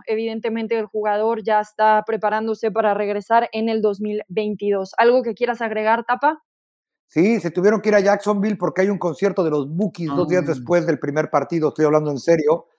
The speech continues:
Speaker 2: y por contrato tenían el, el que utilizar y empezar a montar equipo porque pase-, parece que va a ser un concierto enorme.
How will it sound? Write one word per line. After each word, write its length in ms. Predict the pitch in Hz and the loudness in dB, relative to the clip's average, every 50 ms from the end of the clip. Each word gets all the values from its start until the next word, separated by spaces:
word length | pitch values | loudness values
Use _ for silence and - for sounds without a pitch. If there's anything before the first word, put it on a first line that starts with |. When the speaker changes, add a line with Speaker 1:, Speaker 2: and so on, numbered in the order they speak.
| _ _ _ _ _ _ | _ _ _ _ _ _
Speaker 2:
y 100 | 143 135 | -8 -4
por 240 | 120 147 151 147 | 2 2 2 2
contrato 540 | - 151 156 156 151 - 190 190 190 - 196 | 4 2 2 2 4 4 4 4 4 2 -2
tenían 280 | - 170 160 170 180 180 | -2 -2 -2 -2 -2 -2
el, 160 | 180 170 165 | -2 -4 -2
el 220 | - 143 139 139 123 | -4 -4 -4 -4 -2
que 220 | - 160 175 185 | 0 2 4 4
utilizar 500 | 180 170 180 170 151 143 139 - - 170 170 | 2 2 -2 -6 -4 -4 -4 0 0 0 0
y 40 | |
empezar 320 | 175 160 - 151 - 156 165 | 0 -2 -2 -2 0 2 0
a 60 | 170 | 2
montar 320 | 160 156 143 127 - 156 | 0 -2 -6 -2 0 0
equipo 280 | 160 - - 175 151 175 | 0 2 -2 -4 -4 -4
porque 240 | - - 123 - 123 | -6 -6 -8 -8 -4
pase-, 400 | 113 156 160 - 190 170 160 143 - | -2 -2 -2 0 -2 -2 -2 -2 -4
parece 240 | - 135 160 147 160 | -2 -4 -4 -4 -2
que 60 | - | -4
va 60 | 156 | -4
a 20 | 139 | 0
ser 100 | - 156 | 0 -2
un 60 | 147 | -2
concierto 460 | - 147 123 - 151 147 139 - 156 | -2 -4 -2 0 0 0 2 0 -2
enorme. 420 | 151 156 156 151 147 165 190 202 | 0 2 0 0 0 -2 -4 -4